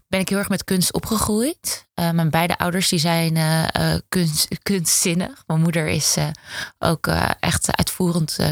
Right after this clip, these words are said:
kunstenaar en vormt ook samen met mijn vader een duo. En zij heeft mij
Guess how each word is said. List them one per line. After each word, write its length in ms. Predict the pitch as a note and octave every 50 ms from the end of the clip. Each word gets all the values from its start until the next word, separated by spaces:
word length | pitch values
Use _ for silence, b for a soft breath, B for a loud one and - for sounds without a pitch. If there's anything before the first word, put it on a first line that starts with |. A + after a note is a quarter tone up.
| - -
kunstenaar 420 | - F#3 F#3 F#3+ - - F#3+ F3+
en 80 | F#3 D#3+
vormt 260 | - - E3 D#3 F3+
ook 80 | E3
samen 200 | - - D#3+ D3+
met 80 | D3 -
mijn 120 | - D3+
vader 360 | - - - E3+ F3+ F#3+ G3+ G#3
een 140 | G#3 G#3
duo. 400 | G3 G#3 G#3+ A3 A3 A#3 C4+ - _ b b
En 380 | b F3+ F#3+ F#3+ F#3 F#3+ F#3+ - _
zij 200 | - - - F#3
heeft 120 | G3 G#3
mij 140 | G3 G3+ F#3